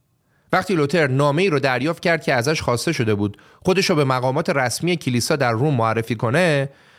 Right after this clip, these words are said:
و یه جورایی خودش رو تحویل بده و محاکمه بشه، لوتر اومد از فردریک درخواست کرد که اول بذارن حرفش در خاک آلمان توسط نماینده پاپ شنیده بشه، بعد اگه اوضاع خوب پیش نرفت بره به دستگاه روم،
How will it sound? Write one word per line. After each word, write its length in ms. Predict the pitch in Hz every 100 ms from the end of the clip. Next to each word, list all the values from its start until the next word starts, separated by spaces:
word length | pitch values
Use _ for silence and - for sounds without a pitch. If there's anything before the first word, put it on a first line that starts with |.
| _
و 100 | 151
یه 100 | 208
جورایی 240 | 202 202 190
خودش 260 | 196 180
رو 60 | 151
تحویل 460 | 143 131 123 202
بده 180 | 143 123
و 60 | 117
محاکمه 460 | 123 123 117 123
بشه، 420 | 120 110 202 214 214 - _ _ _ -
لوتر 180 | 196 262
اومد 240 | 196 202
از 140 | 165
فردریک 380 | - 143 131 180
درخواست 420 | 156 127 165 175
کرد 200 | 190 180
که 120 | - 175
اول 400 | 143 110 135 151
بذارن 360 | 147 147 151
حرفش 420 | 135 139 139 147
در 200 | - 95
خاک 440 | 95 - 135 135 156
آلمان 720 | - 104 107 104 110 156 180 - _ _ _
توسط 520 | 117 113 101 - 151
نماینده 960 | 151 117 107 107 107 107 104 110 139 113
پاپ 380 | - 135 113
شنیده 420 | - - 107 104 196
بشه، 460 | 180 135 117 117 - _ _ _
بعد 240 | 147 240 208
اگه 140 | 151
اوضاع 240 | 143 139
خوب 240 | 135 151 143
پیش 240 | 147 -
نرفت 320 | 147 185 262
بره 180 | - 208
به 400 | 190 180 175 170 -
دستگاه 440 | 117 113 - 131
روم، 320 | 127 117 92